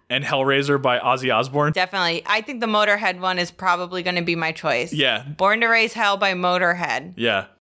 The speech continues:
Speaker 2: Yeah, I think that that's gonna be my zombie, uh, kick
Speaker 1: That's
Speaker 2: butt
Speaker 1: a good
Speaker 2: song.
Speaker 1: one. That's a good one.
Speaker 2: Yeah, thank you.
Speaker 1: What are the ones that they use in Zom-, there was a couple in Zombieland. Zombieland
Speaker 2: Oh.
Speaker 1: has a, has
Speaker 2: I gotta rewatch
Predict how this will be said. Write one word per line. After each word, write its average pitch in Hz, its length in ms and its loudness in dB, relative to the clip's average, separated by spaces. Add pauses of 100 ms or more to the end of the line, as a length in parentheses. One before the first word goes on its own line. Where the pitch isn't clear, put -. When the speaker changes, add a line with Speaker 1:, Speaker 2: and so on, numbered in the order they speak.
(240)
Speaker 2:
Yeah, 208 280 0
I 190 160 -2
think 202 280 -6
that 208 120 -8
that's 202 240 -2
gonna 208 160 -6
be 196 140 -2
my 196 180 -2
zombie, 185 680 0
uh, 175 280 0
kick - 220 -6
Speaker 1:
That's 156 240 2
Speaker 2:
butt 214 80 2
Speaker 1:
a - 20 -2
good 196 60 6
Speaker 2:
song. 170 100 6 (120)
Speaker 1:
one. 175 80 -10 (120)
That's 151 180 0
a 156 40 0
good 139 140 2
one. 123 80 4
Speaker 2:
Yeah, 208 160 2
thank 208 280 -12
you. 202 120 2
Speaker 1:
What 185 260 4
are 302 80 4
the 320 100 2
ones 311 260 2
that 262 100 -2
they 240 80 0
use 175 340 2
in 147 100 4
Zom-, 135 280 0
there 165 80 4
was 190 100 2
a 220 40 0
couple 226 280 -2
in 185 80 2
Zombieland. 107 640 0 (360)
Zombieland 165 420 4
Speaker 2:
Oh. - 40 2
Speaker 1:
has 156 220 -2
a, 131 200 2
has 147 120 -2
Speaker 2:
I 151 60 -2
gotta 539 260 2
rewatch 185 220 2